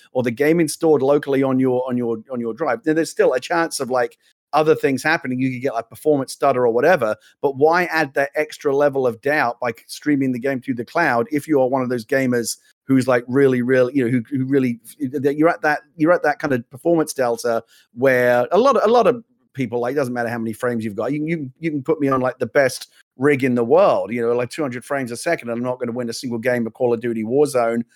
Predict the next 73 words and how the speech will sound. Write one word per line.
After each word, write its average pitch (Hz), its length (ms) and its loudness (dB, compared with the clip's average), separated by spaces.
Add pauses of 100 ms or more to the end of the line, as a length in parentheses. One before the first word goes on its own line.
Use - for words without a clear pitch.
(200)
'cause 135 200 0
I'm 135 120 2
shit, 202 340 2
right? 127 80 4
You 143 40 -2
can 151 60 -2
give 147 100 2
me 135 40 2
the 127 80 2
best 131 240 2
golf 165 240 2
clubs 117 260 -2
in 113 60 -8
the 113 80 -4
world. 107 180 -4
I'm 127 60 -4
not 135 100 -4
gonna 120 140 -8
play 139 200 0
that 123 160 -4
much 120 200 -12
better 143 200 2
because 117 220 -6
my 127 180 2
own, 135 340 2 (300)
like, 131 220 0
inherent 139 460 2
skill 170 340 2
cap 110 300 -4
is, 117 200 -6
is 143 160 -4
capped - 320 -6
at 143 100 -8
a 127 60 -2
certain 131 240 -6
level 127 420 4 (260)
at 139 100 -2
a 143 40 -4
point 147 320 -2
where 131 140 4
it 123 80 0
doesn't 135 160 -2
matter 131 140 -4
how 135 100 -2
good 127 200 -4
the 120 60 -4
equipment 131 400 -6
gets, 117 180 -8
it 123 100 -18
can't 131 200 -4
help 160 200 2
me. 98 140 -12 (240)
But 170 100 2
if 170 140 0
you 170 180 6
are 233 320 6
at, 117 140 0
the 139 80 2
reason 175 240 2
why 156 120 4
the 127 100 2
top - 300 -2
golf 151 200 2
pros 151 260 2
in 131 100 -2
the 120 60 -2
world 147 280 4
are, 131 140 2
w-, 131 200 -2
are 139 140 2
pl-, - 160 -12
using 147 340 -4
that 139 100 -6